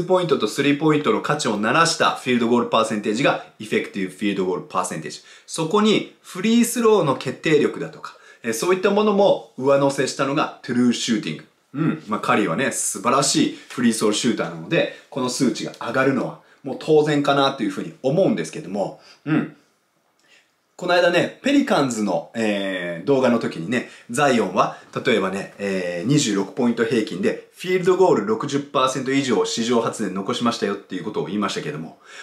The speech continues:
まあ、ザイオンはね、リム周りなので、まあ、カリーのスリーポイントシュートは、レイアップに、並みの選手のレイアップに匹敵する質のシュート、価値があるシュートですよっていうことはね、過去にも動画でやりましたけども、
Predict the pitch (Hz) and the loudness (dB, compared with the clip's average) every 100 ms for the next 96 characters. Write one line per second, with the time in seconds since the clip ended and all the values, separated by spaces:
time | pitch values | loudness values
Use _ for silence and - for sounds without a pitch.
0 | - 110 110 190 185 101 87 107 - 135 | -12 -4 0 2 4 2 -2 -6 0 2
1 | 175 196 185 127 - - - - - 170 | 4 6 6 4 0 -14 -20 -16 -12 -6
2 | 156 104 - - - - 127 120 190 202 | 0 0 -2 -10 -16 -6 -6 -2 0 2
3 | 185 139 139 151 - - - - 135 143 | 4 4 4 2 0 -8 -14 -8 -2 0
4 | 143 151 147 143 - 143 107 110 104 - | 0 0 2 2 2 0 2 2 2 -2
5 | - - 120 151 160 160 - 113 95 - | -18 -6 0 4 4 2 -2 -6 -6 -8
6 | _ 127 143 - - 120 147 170 165 180 | _ -4 -2 -2 -2 0 2 4 2 2
7 | 151 - 160 98 123 147 151 - 117 95 | 2 2 0 2 2 4 2 0 -4 -4
8 | 113 - 120 - 120 117 107 - - - | -6 -6 -8 -4 -2 -2 -2 -14 -8 -4
9 | 139 123 127 123 120 - 107 - 76 - | -2 -2 0 0 0 0 -2 -4 -10 -12
10 | _ - - 107 107 113 110 - 120 95 | _ -8 -6 0 0 2 0 -2 -2 -2
11 | 87 82 120 135 - 117 113 104 80 82 | -6 -4 -2 -2 -2 -4 -2 -2 -4 -8
12 | - 120 110 90 80 98 92 92 92 101 | -6 -4 -4 -6 -6 -4 -2 -4 -4 -4
13 | 101 80 73 73 | -4 -6 -10 -12